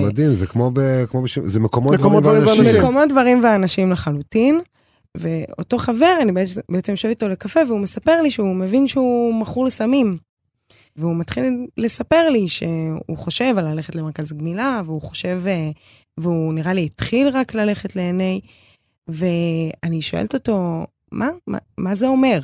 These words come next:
Speaker 3: פעם ראשונה שדיברתי עם בחור, והוא פשוט אמר לי,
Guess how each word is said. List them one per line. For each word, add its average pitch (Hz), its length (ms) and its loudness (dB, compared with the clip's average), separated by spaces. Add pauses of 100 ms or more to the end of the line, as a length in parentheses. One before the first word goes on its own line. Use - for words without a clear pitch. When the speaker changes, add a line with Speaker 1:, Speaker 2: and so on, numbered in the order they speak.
(320)
Speaker 3:
פעם 294 240 0
ראשונה 214 600 -2 (560)
שדיברתי 196 580 -2
עם 180 140 -2
בחור, 151 440 -4 (760)
והוא 160 460 -4
פשוט - 260 -8
אמר 339 240 2
לי, 170 180 -2